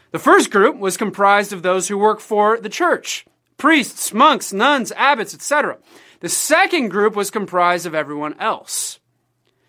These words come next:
Now, I dare you to take a wild guess as to which was thought to be more important. There was holy work, the important work, God's work over here.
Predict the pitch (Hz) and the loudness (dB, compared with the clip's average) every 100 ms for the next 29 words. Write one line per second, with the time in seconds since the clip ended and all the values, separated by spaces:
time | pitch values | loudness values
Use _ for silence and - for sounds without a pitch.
0 | _ _ _ _ _ - 160 165 339 415 | _ _ _ _ _ -4 0 4 4 6
1 | 302 240 226 202 180 190 196 185 170 156 | 4 2 0 0 2 4 4 0 -2 -2
2 | 156 - 165 - 170 151 185 214 208 175 | -4 -8 -8 -8 -10 -4 -4 -4 -6 -8
3 | - 170 156 170 - 143 139 135 139 _ | -4 0 0 -2 -10 -10 -8 -8 -10 _
4 | 135 139 131 131 131 _ _ _ - 135 | -10 -6 -2 -2 -4 _ _ _ -14 -12
5 | 127 151 - - _ _ _ _ _ _ | -8 -8 -8 -12 _ _ _ _ _ _
6 | _ _ _ _ _ - _ _ _ _ | _ _ _ _ _ -20 _ _ _ _
7 | _ _ _ _ 131 120 135 185 226 180 | _ _ _ _ -8 -6 2 6 8 8
8 | 139 127 175 - 139 117 190 208 143 127 | 4 2 -2 -4 -10 -6 -2 -2 -2 -6
9 | 139 165 - 151 190 180 139 147 165 151 | -6 -6 -2 2 4 2 -2 -6 -6 -6
10 | 143 131 123 - 247 170 131 170 | -8 -10 -14 -8 -2 0 -2 -4